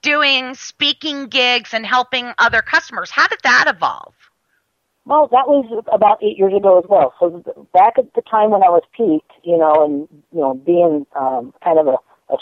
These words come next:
Speaker 2: shining star of e-, of eBay, um, I wrote a book, um, with a partnership called, um, The Insider Secrets of an eBay Millionaire. And so that kind of got me into the speaking gig where I traveled around the world. I was on stages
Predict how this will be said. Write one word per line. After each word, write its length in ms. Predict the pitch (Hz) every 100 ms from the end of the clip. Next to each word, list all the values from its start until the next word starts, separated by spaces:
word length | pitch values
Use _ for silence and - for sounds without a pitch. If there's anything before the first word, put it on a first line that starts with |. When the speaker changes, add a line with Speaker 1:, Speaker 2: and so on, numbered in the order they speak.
| -
Speaker 2:
shining 320 | 180 180 165 -
star 340 | 175 170 170
of 360 | 151 151 143 131
e-, 160 | - 196
of 380 | 190 - 165 147
eBay, 440 | 170 196 135 113 - _ _ _
um, 180 | 156 156
I 80 | 175
wrote 200 | 202 196
a 40 |
book, 360 | 180 190 185 - - 160
um, 280 | 147 139
with 120 | 151 -
a 40 | 156
partnership 760 | - 226 185 160 - 127 127 _ -
called, 440 | 165 147 147 143
um, 400 | 139 127 123 120 - _ _
The 80 | 180
Insider 320 | 196 196 170 -
Secrets 260 | 175 165 160
of 120 | 147
an 80 | 147
eBay 280 | 143 143
Millionaire. 560 | 135 135 135 131 110 107
And 120 | 135 -
so 80 | 220
that 220 | 294 -
kind 160 | 247
of 160 | 202 165
got 300 | 165 165 -
me 320 | 156 147 139 _ _ _ _
into 260 | 175 180 185
the 100 | 143 -
speaking 440 | - 170 180 165
gig 240 | 147 139 131
where 140 | 143
I 80 | 156
traveled 460 | - 170 160 160
around 260 | 151 151 147
the 60 | 135
world. 380 | 151 160 156
I 100 | 143
was 100 | 135 131
on 140 | 127 -
stages 580 | - 156 156 156 147